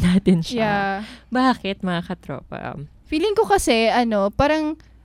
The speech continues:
Speaker 2: sobrang bitter niya na kanta. Tapos, na-arrange siya sa napaka-powerful na paraan. Parang kailangan powerful din yung vocal cords mo na.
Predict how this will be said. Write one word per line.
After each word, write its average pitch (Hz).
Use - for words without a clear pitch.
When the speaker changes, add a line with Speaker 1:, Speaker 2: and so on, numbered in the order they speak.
Speaker 2:
sobrang 330
bitter 269
niya 262
na 240
kanta. 196
Tapos, 262
na-arrange 240
siya 247
sa 240
napaka-powerful 214
na 190
paraan. 180
Parang 214
kailangan 240
powerful 214
din 202
yung 196
vocal 185
cords 175
mo 175
na. 175